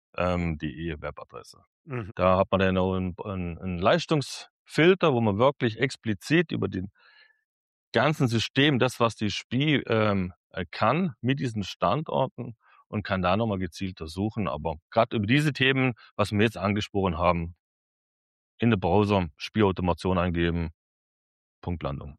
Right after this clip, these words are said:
Speaker 2: So machen wir das. Ich danke dir für das Gespräch, für die Denkansätze und Denkfehler und warum es häufig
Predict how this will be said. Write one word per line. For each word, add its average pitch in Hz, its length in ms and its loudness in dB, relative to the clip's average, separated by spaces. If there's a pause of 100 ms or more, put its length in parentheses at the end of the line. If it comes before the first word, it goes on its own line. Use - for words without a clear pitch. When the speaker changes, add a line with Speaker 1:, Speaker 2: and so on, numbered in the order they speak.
(100)
Speaker 2:
So 120 80 -14
machen 117 220 -12
wir 110 80 -16
das. 95 240 -20 (240)
Ich - 260 -20 (320)
danke 190 760 -6
dir 139 480 -10 (420)
für 170 580 -12
das 151 680 -8
Gespräch, 151 880 -8
für 180 360 -8
die 156 300 -12
Denkansätze 175 1200 -8
und 143 280 -12
Denkfehler 175 920 -10
und 151 200 -12
warum 156 300 -4
es - 180 -12
häufig 143 640 -10